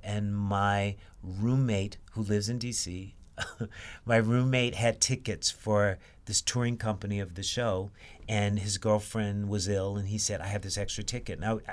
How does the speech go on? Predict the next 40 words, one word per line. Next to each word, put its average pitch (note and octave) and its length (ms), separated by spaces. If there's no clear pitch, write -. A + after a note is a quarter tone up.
anything C3 400
to G2+ 60
get G2 140
out F2 160
of F2 120
lab. D#2+ 320
I F2+ 40
was A2 120
like, A#2 120
"Great, A2 300
let G#2+ 100
me G#2+ 80
go." E2+ 240
And A#2+ 160
I B2 40
went B2 220
to - 80
see B2+ 160
this A#2 160
show, A2 400
and A#2 240
overnight, A#2+ 680
I - 60
mean, D#3 120
I'd E3 120
always C#3+ 240
been A#2+ 120
interested. A2 640
I G#2+ 180
played A2 240
instruments A2 540
in, G2+ 140
in G2+ 180
high A2 200
school G2+ 460
and G2+ 180
grew G#2+ 200
up A2 200
musical, A2+ 800
but A2 260